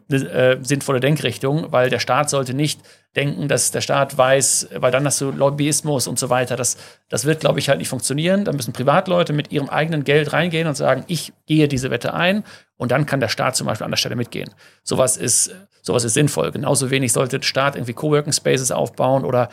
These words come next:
es ist jetzt auch ein Bereich, äh, irgendwelche eigene Startup-Events bauen. Ne? Das ist in meiner Welt nicht das Richtige, sondern das sollten, das sollten, äh, Privatleute tun. Und,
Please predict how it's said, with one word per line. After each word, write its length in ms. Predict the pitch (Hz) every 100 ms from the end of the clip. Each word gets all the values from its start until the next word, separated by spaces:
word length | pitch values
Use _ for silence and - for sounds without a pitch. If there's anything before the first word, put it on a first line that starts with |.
| - _
es 80 | -
ist 120 | 120
jetzt 240 | - -
auch 180 | - -
ein 180 | - -
Bereich, 380 | 120 123 131 -
äh, 200 | - 123
irgendwelche 320 | - 135 131 -
eigene 220 | 127 135
Startup-Events 480 | 139 123 117 113 -
bauen. 280 | 98 98 - _
Ne? 260 | 135 117 - - -
Das 160 | 104
ist 360 | - - - -
in 240 | - -
meiner 240 | 120 123 123
Welt 200 | 120 117
nicht 180 | 143 147
das 160 | 127
Richtige, 320 | 147 - 151
sondern 240 | 131 131 127
das 100 | 113
sollten, 380 | 127 135 139 123 - -
das 140 | -
sollten, 420 | 127 127 123 127 -
äh, 340 | 117 120 120
Privatleute 680 | - - 127 143 - 123 -
tun. 280 | - 143 151 - - _ -
Und, 300 | 151 147